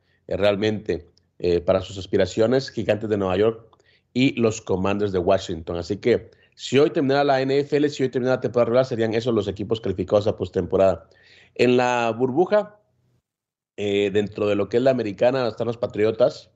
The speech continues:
están los Jets, los Titanes y los Steelers. A los Raiders ponen como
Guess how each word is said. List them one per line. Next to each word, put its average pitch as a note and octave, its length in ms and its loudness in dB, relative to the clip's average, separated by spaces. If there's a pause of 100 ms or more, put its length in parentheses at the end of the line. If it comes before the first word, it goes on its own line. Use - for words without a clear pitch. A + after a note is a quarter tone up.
(520)
están - 340 -4
los G#2 160 -2
Jets, C3 560 -2 (400)
los G#2+ 220 -4
Titanes A#2+ 680 -2 (100)
y A2 100 -6
los G#2 220 0
Steelers. F2+ 600 -2 (520)
A B2 60 4
los B2+ 160 2
Raiders E3+ 260 4
ponen E3 220 0
como A#2 680 0